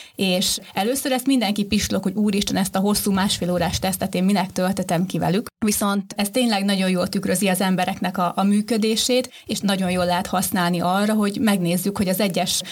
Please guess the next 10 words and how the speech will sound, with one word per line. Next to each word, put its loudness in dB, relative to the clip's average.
emberek 0
hogyan 0
passzolnak 0
akár 0
munkába 2
egymáshoz, 0
kinek 2
melyik 2
típusú 0
munkakör 2